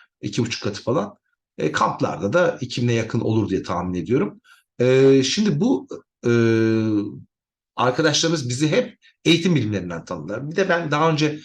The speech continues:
pegem gelişim, öğrenme, ölçme soru bankalarını yazdığım için hep eğitim bilimleri üzerinden tanıyorlar. Bizim sistemimizde gelişim, öğrenme, ölçme, öyete'yi ben anlatıyorum. E, program geliştirmeyi Ziya hocamız anlatıyor.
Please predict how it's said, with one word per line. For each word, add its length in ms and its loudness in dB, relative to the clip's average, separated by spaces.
pegem 520 2
gelişim, 400 -2
öğrenme, 380 4
ölçme 320 0
soru 200 0
bankalarını 400 0
yazdığım 300 0
için 180 -2
hep 140 -4
eğitim 300 0
bilimleri 240 -2
üzerinden 400 -6
tanıyorlar. 420 -6
Bizim 200 -2
sistemimizde 760 -2
gelişim, 380 2
öğrenme, 340 2
ölçme, 360 -2
öyete'yi 420 0
ben 100 2
anlatıyorum. 600 -2
E, 280 2
program 380 2
geliştirmeyi 420 0
Ziya 320 2
hocamız 280 -4
anlatıyor. 600 -8